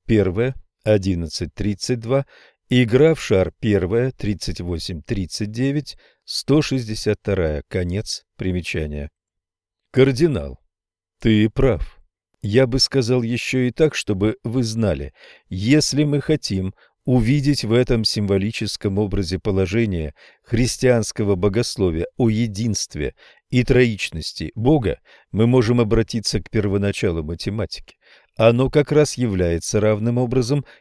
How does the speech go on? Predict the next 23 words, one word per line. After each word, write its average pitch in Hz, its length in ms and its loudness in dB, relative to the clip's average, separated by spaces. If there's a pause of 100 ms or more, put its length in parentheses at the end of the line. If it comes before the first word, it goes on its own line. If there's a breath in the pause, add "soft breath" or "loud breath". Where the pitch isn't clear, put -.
(140)
и 120 80 2
единым, 131 680 0 (340)
и 214 100 2
троичным. 80 760 -2 (340 soft breath)
Мы 104 180 2
видим, 113 300 2
что 110 220 -2
количество, 113 720 -2
без 87 200 -6
которого 98 460 0
нет 127 280 0
математики, 80 800 -8 (320 soft breath)
бывает 123 560 4
раздельным, 107 840 2 (280)
его 110 300 2
началом 85 520 -2
является 90 600 -2
единое, 110 640 0 (400 loud breath)
и 143 140 4
непрерывным, 123 1000 4 (180)
его 92 280 0
начало 101 480 0
троично, 151 640 -2